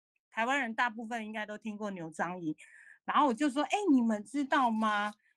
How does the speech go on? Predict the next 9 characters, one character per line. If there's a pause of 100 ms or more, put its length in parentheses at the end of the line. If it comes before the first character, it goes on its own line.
牛
樟
饮
里
面
的 (840)
樟
汁
酸